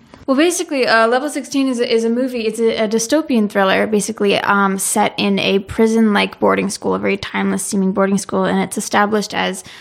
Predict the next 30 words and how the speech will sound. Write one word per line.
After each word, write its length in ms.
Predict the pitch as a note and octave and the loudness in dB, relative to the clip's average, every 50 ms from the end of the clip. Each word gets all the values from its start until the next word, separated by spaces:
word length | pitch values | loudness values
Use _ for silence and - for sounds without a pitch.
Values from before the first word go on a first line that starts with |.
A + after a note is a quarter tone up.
| - - | -14 -10
Vestalis 480 | G3+ G#3+ G3 - A3+ G3 F#3+ F#3+ - - | -8 -6 -2 2 2 2 2 2 0 -4
Academy, 480 | G#3 G#3 G3 G3+ A#3 B3 D4+ E4 D#4+ | -4 0 0 0 2 2 4 4 4
and 100 | B3+ A3 | 4 4
basically, 680 | A3 B3 B3+ B3 C#4+ C4 - A3 G3+ G3 G3+ G3+ - - | 4 2 2 0 -2 -4 -2 0 0 0 0 0 0 0
uh, 180 | - G3+ G3+ G3 | 2 2 2 2
what 140 | G3 G#3 G#3 | 2 0 0
they 100 | G#3+ G#3 | 2 2
make 180 | G#3+ G#3 - | 2 2 2
it 60 | G#3+ | 2
out 180 | G#3+ A3 A#3+ A#3 | 2 2 0 0
to 80 | - A3+ | -2 -2
be 280 | A3 G#3+ G3 G3 F#3+ - | 0 0 0 0 0 0
is 140 | G#3 G#3+ | -2 -4
a 80 | G#3+ G3+ | -4 -6
type 320 | G#3 - G#3+ A3 G#3+ - | -8 -8 -8 -8 -8 -6
of, 240 | A3 G#3 G3+ G#3 G#3+ | -6 -6 -6 -6 -6
um, 340 | G3 F#3+ F#3+ F3+ F#3 - - | -6 -4 -4 -6 -6 -10 -10
school 380 | - - - - D4 D4 C#4+ C4 | -12 -12 -6 -2 0 2 4 4
where 100 | A#3+ A3+ | 4 4
they 160 | A3+ A3+ A3 | 4 4 4
raise 320 | G#3+ A#3 A#3+ A#3+ A3+ G#3 | 4 4 4 4 2 2
young 540 | A3 A3+ A3+ A3+ A3+ A3+ A3+ A3+ A3 - - - - | 2 2 2 2 2 2 2 2 0 -2 -6 -8 -2
women 440 | G#3+ A3 A#3 A#3+ A3+ G#3 G3 G3 F#3 | 0 2 4 4 4 2 0 -2 -6
from 420 | - - - G#3 G3+ G3 G3 G3 G3 | -4 -2 0 2 2 2 0 -2 -2
childhood, 460 | - A3 G#3+ G#3 G#3 G#3 G3+ F#3+ G#3+ | 0 2 2 2 2 2 0 0 0
basically, 560 | G3 F#3+ F#3+ - - - G#3+ G3 G3 F#3+ - - - - - | 0 0 -2 -4 -4 -2 0 0 0 -2 -4 -10 -16 -12 -6
to 120 | - B3 | -2 -2
be 360 | G#3 G3+ G3 F#3+ F#3+ - - - - _ _ _ _ _ - - | 0 2 2 0 0 -2 -8 -16 -18 _ _ _ _ _ -18 -10
quote-unquote 680 | - - G3+ F#3 F3+ F3 F3+ F#3 G3 - - - - | -4 -2 -2 0 0 -2 0 0 0 0 -2 -2 -6
clean 520 | - - - A#3+ A3 G#3 G3+ F#3+ F3+ F#3+ | -6 -2 2 4 4 4 4 4 2 0